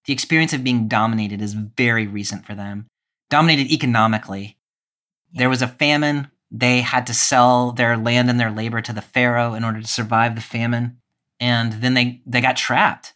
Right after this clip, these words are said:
Speaker 1: for four hundred years, and there was nothing they could do. And so now this is saying, "That's not gonna happen to you again." And so contextually, I think to say,
Speaker 2: Yeah.
Speaker 1: you know, like,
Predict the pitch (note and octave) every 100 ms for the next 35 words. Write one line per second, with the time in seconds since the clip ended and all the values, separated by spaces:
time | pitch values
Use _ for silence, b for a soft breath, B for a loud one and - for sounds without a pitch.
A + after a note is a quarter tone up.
0 | _ _ _ _ _ _ - A#2 - C3
1 | C3 D3 D3+ E3 F3 G#2 - B2+ B2+ A#2+
2 | B2 B2 C#3+ C#3+ C#3+ C#3+ D3 D3 E3+ E3
3 | E2+ - _ _ _ _ _ _ - B2
4 | C3+ B2 A#2+ B2+ C3 B2 A#2+ A#2 B2+ A#2
5 | B2+ - C#3 B2+ A2+ - A#2 A2 G#2+ G#2
6 | G2+ F#2+ G2+ G2 A2 _ _ _ _ _
7 | _ _ _ - B2+ D#3 E3 D3 G3+ -
8 | D#3 C3+ A#2+ A#2+ C3 A#2 B2 A#2+ C3+ B2
9 | B2 A#2 A2+ _ _ _ _ _ _ _
10 | _ F#3+ D#3 D3+ D3 B2+ A#2 A#2 - C3
11 | A#2 -